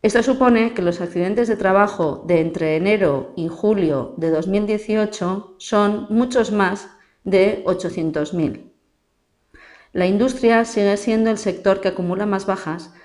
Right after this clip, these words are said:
en especial la industria manufacturera y las industrias extractivas, que son las de mayor incidencia de muerte,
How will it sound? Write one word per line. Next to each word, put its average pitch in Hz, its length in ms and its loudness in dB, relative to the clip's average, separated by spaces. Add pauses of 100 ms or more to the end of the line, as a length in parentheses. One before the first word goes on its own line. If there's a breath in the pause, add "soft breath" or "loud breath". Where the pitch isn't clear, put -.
(100)
en 180 100 -4
especial 180 520 0
la 175 60 0
industria 185 880 -2
manufacturera 175 1120 -2
y 202 100 0
las 170 220 0
industrias 175 460 -2
extractivas, 175 760 -2
que 147 160 -6
son 185 300 -4
las 170 160 -2
de 156 80 -4
mayor 156 300 0
incidencia 190 840 -2
de 156 200 -4
muerte, 151 480 -6